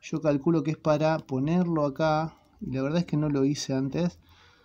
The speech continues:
Se puede poner ahí, aunque no sé qué pasará, esto apenas que se caiga se va a salir, y la verdad es que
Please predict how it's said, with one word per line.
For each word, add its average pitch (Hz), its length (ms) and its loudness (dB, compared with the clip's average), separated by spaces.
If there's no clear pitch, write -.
Se - 240 -4
puede 165 360 6
poner 151 360 2
ahí, 160 300 6
aunque 165 400 2
no 160 140 4
sé 185 440 6
qué 160 140 2
pasará, 151 480 2
esto 147 180 -2
apenas 135 320 0
que 131 120 -4
se 127 160 -2
caiga 143 300 2
se - 160 -4
va 127 100 0
a 131 40 -4
salir, 139 420 2
y 131 80 4
la 123 120 2
verdad 135 260 2
es 135 100 -2
que - 280 -2